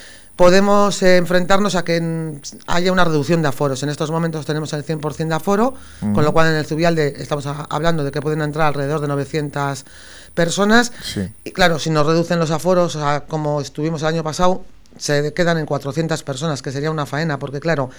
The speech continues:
Speaker 1: tenemos un montón de actividades musicales, o sea, tenemos el musical de Blancanieves, por ejemplo, el musical del Rey León, el, tenemos Cantu Colore, tenemos el musical de Vulcano Kids, eh, con todo películas Disney,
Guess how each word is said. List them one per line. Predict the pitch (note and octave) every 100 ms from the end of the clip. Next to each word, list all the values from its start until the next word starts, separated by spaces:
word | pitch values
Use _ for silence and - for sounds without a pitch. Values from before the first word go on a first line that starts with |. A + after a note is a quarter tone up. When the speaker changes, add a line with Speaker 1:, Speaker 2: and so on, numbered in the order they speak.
| - - - - -
Speaker 1:
tenemos | - E3 E3
un | E3+
montón | E3 D#3+ E3 E3+
de |
actividades | D#3 D#3 D#3+ F3 F#3
musicales, | D#3 C3 C#3 D#3 F3+ A#3 A#3+
o | D3+
sea, | C3+ C3
tenemos | C3 D3 B2+
el | C3 C3
musical | C3 B2+ C#3+
de | D3
Blancanieves, | D#3+ D#3 E3+ E3+ D#3 D3+ D3 C#3
por | D3
ejemplo, | D3 D3 C#3+ C#3+ D3+ D#3
el | D3
musical | C3 D3 D3
del | D3
Rey | D#3 D#3+
León, | F3+ F3 E3 E3 E3 - - - - -
el, | E3+ E3 E3 D#3+ D#3+ D#3+ D#3
tenemos | D#3 D#3 C#3+
Cantu | D3+ D3+ D#3+
Colore, | F#3 E3+ D#3+ D#3+ D#3+
tenemos | D#3 D#3 D#3 D#3 C3+
el |
musical | D3+ - D3+ D#3+ D#3+
de | D#3
Vulcano | D3 C3+ D#3+ D3+
Kids, | D3 E3 C#3+ -
eh, | C#3+ C#3
con | -
todo | - D#3+ D3 C#3+
películas | D3 C#3+ D3+ D#3+ D3+
Disney, | D3+ C#3+ D#3 D#3